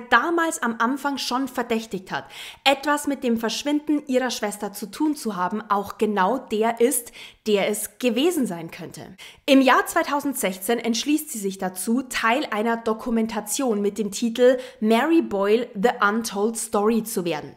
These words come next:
Und in dieser Dokumentation wird auch zum ersten Mal die Theorie einer möglichen Entführung besprochen.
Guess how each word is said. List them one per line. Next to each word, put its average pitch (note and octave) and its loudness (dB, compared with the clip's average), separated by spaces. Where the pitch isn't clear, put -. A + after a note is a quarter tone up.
Und C#4 6
in C#4 2
dieser F4+ 2
Dokumentation A#3+ 0
wird A#3+ 2
auch A3 -2
zum A3+ -2
ersten C#4+ 0
Mal F#3+ 2
die C4+ 2
Theorie C#4 2
einer B3+ 2
möglichen C#4 0
Entführung B3 2
besprochen. D#3 -6